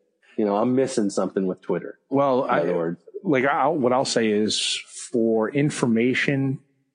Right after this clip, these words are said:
Speaker 2: information flow, and actually I was on the receiving side. So I would, I would, um, connect or whatever with, with, uh, E P A and other organizations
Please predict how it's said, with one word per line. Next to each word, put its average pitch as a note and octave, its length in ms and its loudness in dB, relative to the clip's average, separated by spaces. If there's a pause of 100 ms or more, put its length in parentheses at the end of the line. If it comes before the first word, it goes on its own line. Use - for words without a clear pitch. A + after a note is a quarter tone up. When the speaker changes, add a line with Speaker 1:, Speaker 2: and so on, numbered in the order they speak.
Speaker 2:
information A#2+ 580 2
flow, A2+ 240 2
and G#2+ 80 2
actually A2+ 300 2
I G2+ 100 2
was G2+ 160 0
on G2+ 120 2
the F#2 80 2
receiving G2 500 0
side. E2+ 300 0
So G2+ 160 0
I A2+ 80 2
would, A2+ 180 0 (100)
I G2+ 160 2
would, G#2+ 400 0 (600)
um, F#2 360 -2 (440)
connect G2+ 420 0
or G2 80 0
whatever F#2+ 480 0 (300)
with, G2+ 360 -2 (200)
with, G2+ 480 -2
uh, F#2 340 0 (460)
E C#3+ 140 2
P B2+ 300 2
A A#2 540 2 (400)
and G2+ 540 2
other B2 220 2
organizations A2+ 1080 0